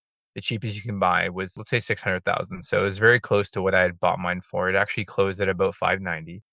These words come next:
So what happened was townhomes were selling in that six fifty range. And I win this bungalow and, you know, I throw it up for rent. So I have it online. I ask insane money for the upstairs 'cause that's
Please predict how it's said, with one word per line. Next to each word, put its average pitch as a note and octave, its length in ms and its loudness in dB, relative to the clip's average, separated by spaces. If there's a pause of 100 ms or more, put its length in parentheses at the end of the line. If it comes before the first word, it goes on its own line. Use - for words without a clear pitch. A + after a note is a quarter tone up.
(480)
So G2 340 2 (880)
what A2+ 220 4
happened A#2 340 2
was G2 480 0 (160)
townhomes B2 480 2
were G#2 80 -4
selling G2 360 2
in F#2+ 100 -6
that F#2+ 160 -6
six - 320 -8 (140)
fifty G2 340 -12
range. F#2 420 -8 (480)
And F#2+ 480 -6
I A2+ 80 2
win A#2+ 180 0
this A#2 140 0
bungalow F#2+ 520 0
and, F#2 440 -6 (580)
you - 60 -10
know, G2+ 100 2
I G2 60 2
throw G2+ 220 4
it F#2+ 40 4
up G2 60 -6
for G2+ 140 -2
rent. G2+ 280 4
So F#2+ 440 0 (440)
I G2+ 440 6
have A#2 240 4
it B2 80 8
online. G2+ 580 4
I G2+ 380 -2 (400)
ask G#2 360 2
insane A#2+ 460 0
money A2+ 220 2
for G#2+ 160 -6
the G2+ 100 -4
upstairs G2 540 0
'cause G2 120 -12
that's - 240 -10